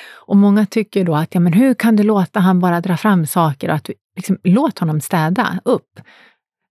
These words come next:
Men det är just det som är med en A D H D-diagnos. Han är ju grym på att starta igång. Sen är hans energi slut. Han orkar inte. Och saker som han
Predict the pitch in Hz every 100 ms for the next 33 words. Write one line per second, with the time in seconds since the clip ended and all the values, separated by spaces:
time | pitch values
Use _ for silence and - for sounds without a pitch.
0 | 220 240 254 240 233 262 - 233 208 202
1 | - 277 208 190 196 196 196 190 180 190
2 | 190 254 170 - 214 220 220 190 220 233
3 | 277 262 147 - - 151 - 165 - 156
4 | 185 196 _ - 202 202 262 294 233 196
5 | 185 180 156 - 370 - _ - _ -
6 | 294 226 139 233 381 - - - _ -
7 | - - 214 226 262 294 - 214 214